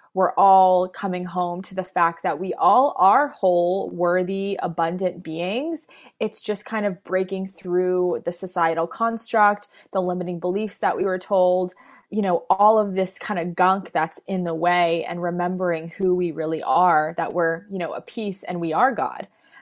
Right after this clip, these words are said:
Um, and that might be a little too, too deep for, I don't know, but I'm just gonna speak my truth here. And I really think that, you know, I love the quote that's like, "You're not a human having a spiritual experience,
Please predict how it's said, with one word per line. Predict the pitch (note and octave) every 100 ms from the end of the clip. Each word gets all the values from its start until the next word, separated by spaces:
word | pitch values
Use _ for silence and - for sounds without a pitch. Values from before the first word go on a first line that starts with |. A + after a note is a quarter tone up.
| _ -
Um, | F3 E3 D3+ D3+ - G#3
and | G3+
that | G3+
might | G3 G3
be | F#3
a | -
little | G#3 A3 G#3+ - - -
too, | - D#4+ D4 D4
too | - E4 B3
deep | D4+ C4+
for, | - C#4 B3+ B3
I | F3 A3+
don't | A#3
know, | A#3 B3+ F4
but | A#3 -
I'm | G3+ G3+
just | G#3+
gonna | G3+ G3
speak | - G3 G3
my | F#3
truth | F#3 F#3 F#3+
here. | G#3+ A3+ D#4 D#4 _ _ -
And | G3
I | F#3
really | F#3 F#3+ F#3+
think | F#3+ F#3 F3+ F3+
that, | F#3+ E3 C#3
you | F#3
know, | F3 E3+
I |
love | E3+ F3+ F3
the | F#3
quote | F3+ - E3 E3
that's | E3 -
like, | E3+ E3 D#3+ _
"You're | F#3 F3+
not | E3
a | E3 E3+ E3+ _ _ _ _ _
human | - F3+ F3 E3+ E3+
having | F3+ E3+ F3 E3+
a | E3
spiritual | - F3 F3 F3 F#3+
experience, | F#3 - - G3 G3+ G#3 A3 -